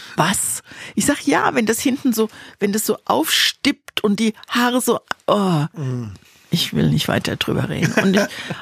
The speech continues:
Speaker 2: <laughs>
Speaker 1: ich gehe jetzt in drei
Speaker 2: Sag's
Speaker 1: Wochen
Speaker 2: ihm.
Speaker 1: wieder. Ich, ja, ich, das sage,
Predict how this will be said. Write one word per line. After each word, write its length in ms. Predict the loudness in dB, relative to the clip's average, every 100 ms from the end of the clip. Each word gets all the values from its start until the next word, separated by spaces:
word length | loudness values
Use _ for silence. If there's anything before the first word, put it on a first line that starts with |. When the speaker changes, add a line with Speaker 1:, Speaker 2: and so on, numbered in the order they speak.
| -14 -4
Speaker 2:
<laughs> 260 | -2 -2 -6
Speaker 1:
ich 60 | -8 0
gehe 120 | 2
jetzt 320 | 2 0 -4
in 380 | 0 2 2 0 -2
drei 120 | -2
Speaker 2:
Sag's 200 | 0 0
Speaker 1:
Wochen 60 | -2
Speaker 2:
ihm. 60 | -4
Speaker 1:
wieder. 220 | -6 -8 -4
Ich, 140 | -2
ja, 280 | 2 2 2
ich, 180 | 0 0
das 180 | -2 0
sage, 280 | 0 0